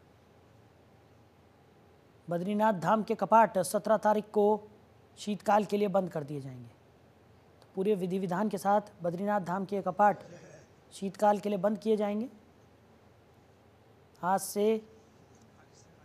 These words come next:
पंच दिवसीय पूजा की शुरुआत हो गई है, यानी कपाट बंद करने की जो प्रक्रिया है उसकी शुरुआत आज से हो गई है। पाँच दिनों तक पूजा अर्चना होगी और पाँचवें दिन यानी कि सत्रह तारीख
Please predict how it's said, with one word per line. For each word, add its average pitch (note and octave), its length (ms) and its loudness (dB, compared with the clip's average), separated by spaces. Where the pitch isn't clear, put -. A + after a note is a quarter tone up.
पंच F#3+ 180 -4
दिवसीय G3 380 0
पूजा G#3 260 -2
की G#3 120 -6
शुरुआत G#3 420 4
हो G#3+ 100 2
गई A3 180 2
है, A#3+ 120 -2
यानी G#3+ 320 -2
कपाट G#3 320 4
बंद G3+ 220 0
करने G3+ 260 0
की G3 100 -8
जो G3 100 -2
प्रक्रिया A#3 420 0
है A3+ 140 2
उसकी B3 220 -4
शुरुआत G#3+ 420 4
आज G#3 120 6
से - 160 -4
हो F3 140 -2
गई D#3 160 -4
है। B2+ 140 -12
पाँच F#3+ 200 0
दिनों G3+ 240 2
तक G#3+ 220 2
पूजा G#3 220 2
अर्चना G#3+ 260 2
होगी A3 300 0
और F3 140 2
पाँचवें A#3 360 4
दिन F#3+ 160 2
यानी G3 220 -2
कि G#3 100 -4
सत्रह G#3+ 300 -2
तारीख G#3 240 4